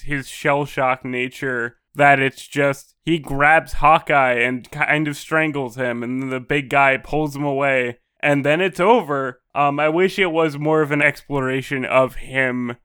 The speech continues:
dealing with, I guess, trauma in, like, you know, the way that they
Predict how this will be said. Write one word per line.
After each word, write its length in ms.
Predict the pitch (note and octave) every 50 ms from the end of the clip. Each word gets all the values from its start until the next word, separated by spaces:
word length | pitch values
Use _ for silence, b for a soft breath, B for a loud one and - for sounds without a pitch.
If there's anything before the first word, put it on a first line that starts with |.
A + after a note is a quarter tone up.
| _ _
dealing 460 | - C#3 C#3 C#3+ C#3+ C#3+ C#3+ C#3 C#3 C3+
with, 180 | C3 C3 B2+ _ -
I 120 | B2 C3
guess, 320 | B2+ C3 C3 - - - _ _ _
trauma 840 | - - - B2+ B2+ B2+ B2+ C3 B2+ B2+ B2+ B2 A#2+ A#2+ A#2 A2+ _ _ _
in, 220 | - D#3 D3 C#3 C#3
like, 340 | C#3 C3 C3 - - - - -
you 200 | D3 D#3+ F#3 D#3
know, 120 | C3 B2+
the 140 | B2+ A#2+ C#3+
way 180 | C#3+ D3+ D#3+ D#3
that 200 | C3+ C#3 C3 -
they 240 | C3+ B2+ B2+ B2